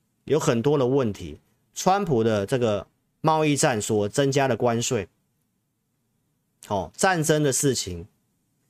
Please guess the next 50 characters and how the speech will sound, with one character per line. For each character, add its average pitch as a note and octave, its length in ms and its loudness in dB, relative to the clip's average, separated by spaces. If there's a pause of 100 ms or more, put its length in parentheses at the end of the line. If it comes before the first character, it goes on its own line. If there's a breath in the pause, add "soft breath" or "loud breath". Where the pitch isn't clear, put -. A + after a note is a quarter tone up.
还 B2+ 180 2
有 C#3 260 2
你 A#2 120 0
看 D3 280 0
雨 F3 220 2
水 B2 440 0 (760)
旱 F#3 280 0
灾 F3 180 2
的 D3 120 2
话， D#3 160 2
是 D3+ 120 -2
不 D3+ 60 4
是 D3+ 140 2
就 D3+ 180 2
会 D3+ 80 2
让 C#3 180 2
这 C3+ 80 2
个 A#2+ 280 2 (140)
种 D3 260 0
田 F#2 280 -4
的 F2+ 220 -8 (320)
农 C3+ 320 2
粮 A2+ 220 2
的 A2+ 80 0
部 C3+ 180 0
分 B2 180 0
也 F#2 120 0
会 A2+ 140 0
不 G2 140 -8
够？ F#2+ 280 -6 (1120)
所 G#3 180 0
以 G3+ 40 2
观 G#3+ 120 2
众 A3 160 2
朋 E3+ 100 4
友， A#2+ 240 2
这 - 180 0
个 G3 100 2
东 F3+ 200 2
西 E3+ 220 0
是 D#3 80 2
要 D#3+ 100 4
告 D#3 160 2
诉 D3 140 0
大 C3+ 140 0
家， B2+ 200 0
有 D3+ 240 2
很 A#2+ 280 0
多 D3+ 180 2
的 A#2 380 0